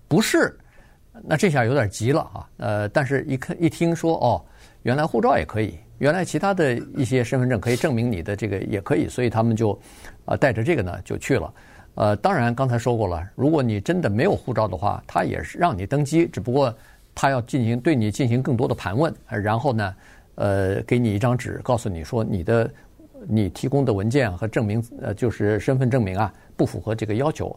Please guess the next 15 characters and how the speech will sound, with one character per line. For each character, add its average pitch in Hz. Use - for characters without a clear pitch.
那 127
就 113
提 -
醒 131
你 92
说 110
赶 92
快 117
去 117
办 131
去 -
吧 82
啊。 -
所 151
以 131